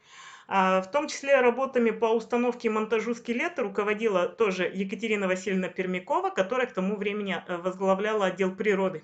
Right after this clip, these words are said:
Пермского краеведческого музея. А помогали ей участники детского геологического кружка, который при музее тогда действовал. А, и вот, э, за несколько лет удалось смонтировать скелет,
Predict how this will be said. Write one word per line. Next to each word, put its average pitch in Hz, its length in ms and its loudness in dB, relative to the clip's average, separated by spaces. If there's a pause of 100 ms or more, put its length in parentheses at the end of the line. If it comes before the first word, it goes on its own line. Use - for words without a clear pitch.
(100)
Пермского 180 400 -6
краеведческого 165 580 -6
музея. 165 380 -8 (480)
А 330 120 4
помогали 349 480 2
ей 277 200 0
участники 262 520 -4
детского 240 460 -2
геологического 185 720 -2
кружка, 233 480 0
который 247 400 -2
при 190 100 -4
музее 175 380 -2
тогда 160 340 -2
действовал. 165 680 -10
А, 226 100 4
и 226 160 4
вот, 427 420 0
э, 269 400 6 (140)
за 277 260 0
несколько 262 600 4
лет 320 340 2
удалось 233 420 4
смонтировать 233 680 2
скелет, 214 520 0